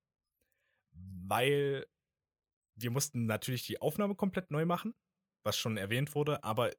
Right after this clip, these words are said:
das war auch die Folge, in der habe ich mich zu Tode geschnitten. Also da hab, da hat meine Woche wirklich nur noch daraus bestanden, acht Stunden Arbeit und von sechzehn Uhr dreißig oder von siebzehn Uhr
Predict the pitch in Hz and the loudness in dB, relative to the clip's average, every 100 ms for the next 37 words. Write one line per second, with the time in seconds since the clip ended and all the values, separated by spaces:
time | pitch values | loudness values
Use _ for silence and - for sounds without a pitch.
0 | _ 113 - - 123 - 131 - 110 - | _ -4 -4 -4 -4 -4 -6 -6 -6 -2
1 | 117 113 101 98 107 - 107 104 98 - | 0 0 -4 -2 -2 -2 -4 -6 -8 -8
2 | - 101 _ - - 117 92 78 80 - | -8 -10 _ -10 -6 -6 -6 -8 -4 -4
3 | - 78 - 65 _ _ - - - 107 | -4 -12 -12 -16 _ _ -18 -6 -6 -2
4 | 104 - 135 _ _ - 101 147 - 113 | -4 -2 -4 _ _ 0 0 0 -2 0
5 | 110 135 147 113 139 131 123 131 - 113 | 2 0 0 -4 -6 -4 0 -2 -2 -4
6 | 123 147 - _ _ - 120 131 127 139 | -2 -2 -6 _ _ -6 -4 -4 -4 -8
7 | - - _ _ - - 175 170 107 117 | -8 -20 _ _ -4 2 0 0 -4 -2
8 | 131 135 - _ _ _ _ _ _ _ | 2 0 -2 _ _ _ _ _ _ _
9 | 139 131 131 - _ - 120 120 127 - | -4 -4 -6 -20 _ -2 0 0 -4 -10
10 | _ _ _ _ - - 151 151 - 143 | _ _ _ _ -12 0 0 0 -4 -2
11 | 131 117 113 127 135 123 117 113 113 160 | -2 -2 -2 -2 -4 -2 -4 -2 -2 -2
12 | 165 - 139 - 143 131 127 | -2 -2 -2 -2 -6 -4 -6